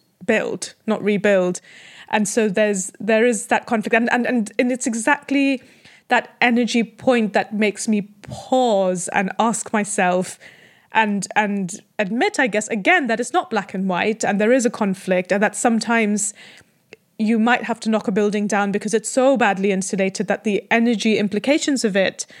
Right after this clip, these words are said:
are actually worse than the demolition and rebuilding of it in the first place. So again, there is not a clear answer, um, to that question, I think.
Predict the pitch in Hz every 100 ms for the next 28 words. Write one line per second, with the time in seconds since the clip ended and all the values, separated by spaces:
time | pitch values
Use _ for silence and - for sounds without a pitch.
0 | - - 220 220 - - 214 185 220 214
1 | - - 208 196 190 190 - 196 202 208
2 | 214 - 208 196 190 185 226 220 214 196
3 | 190 190 190 214 214 - 214 180 - 202
4 | 175 240 214 196 202 208 220 - 233 202
5 | - 269 226 220 208 202 208 190 190 -
6 | - - - - - 202 190 233 196 -
7 | - 214 - - 190 185 - - 196 214